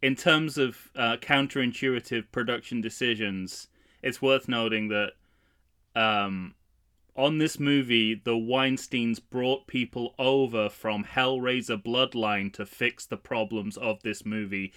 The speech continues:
itself a troubled production.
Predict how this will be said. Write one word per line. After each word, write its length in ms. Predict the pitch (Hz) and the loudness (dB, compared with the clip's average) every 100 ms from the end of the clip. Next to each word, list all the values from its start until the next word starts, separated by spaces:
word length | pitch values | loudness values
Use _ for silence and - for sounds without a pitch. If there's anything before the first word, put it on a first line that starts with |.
| - - | -6 0
itself 580 | 131 - - 156 160 - | 0 0 2 4 4 2
a 100 | 131 | 0
troubled 500 | 123 - 127 120 110 | 2 0 0 0 -4
production. 720 | - 113 113 - - 92 - | -4 0 0 -2 -4 -6 -6